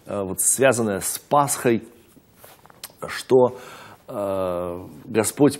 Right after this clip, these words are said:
предлагает нам вот в этой искупительной жертве Иисуса Христа. И благодаря Его не просто жертве за грехи наши, но и воскресению для оправдания нашего.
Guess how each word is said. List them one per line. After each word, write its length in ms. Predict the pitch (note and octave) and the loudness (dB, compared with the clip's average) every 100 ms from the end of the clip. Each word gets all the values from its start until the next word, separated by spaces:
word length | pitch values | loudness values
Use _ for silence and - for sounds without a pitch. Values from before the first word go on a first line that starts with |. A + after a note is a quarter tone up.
| - | 2
предлагает 760 | C3+ A#2 A2+ G#2+ D3 C#3 - | 4 4 4 4 4 4 2
нам 300 | A2+ F2+ D#2 - - - - | 0 -2 -4 -12 -20 -20 -6
вот 200 | G#2 G2 | -4 0
в 40 | |
этой 320 | A#2+ A2+ G2+ - - | 2 2 0 -4 -6
искупительной 840 | E3 D3 - C#3 F3+ D#3 B2+ A2+ A2 | 0 0 2 2 2 4 4 4 2
жертве 480 | G#2 D#3+ D3+ C#3+ C#3+ | 4 2 4 0 0
Иисуса 360 | C3+ C3 A#2 | -2 -2 -6
Христа. 380 | - A#2+ - B2 - | -6 -6 -2 -2 2
И 80 | |
благодаря 680 | B2+ B2+ A#2+ A#2 A#2 B2+ A#2 - - - | 2 6 6 6 4 4 2 -4 -18 -8
Его 560 | G#2 A#2 C3 B2 A#2+ - - | -2 4 6 4 2 -10 -8
не 120 | G#2+ | -4
просто 360 | C#3+ E3+ - D3 | 2 2 2 2
жертве 500 | C#3 B2 - G2+ - | 4 4 2 -4 -4
за 180 | F2+ A#2 | 0 2
грехи 320 | A#2+ A2+ B2+ | 2 2 0
наши, 380 | G#2 F2 F2 - - - | 2 0 -4 -8 -14 -8
но 200 | B2 C#3 | 2 2
и 220 | - E3+ | 4 2
воскресению 920 | C#3 D3 - A#2+ G#2 F3+ E3+ C#3+ A#2+ | 4 2 2 -2 0 2 2 2 0
для 240 | G#2 A#2 B2+ | 2 2 2
оправдания 1080 | B2+ B2+ C3 G#2+ F#2 D#2+ A2 G3 F#3 C#3+ A#2+ | 2 -2 -2 -4 -4 -6 2 2 4 0 -2
нашего. 540 | A2 F2+ - C#2+ C2 | -4 -6 -8 -10 -12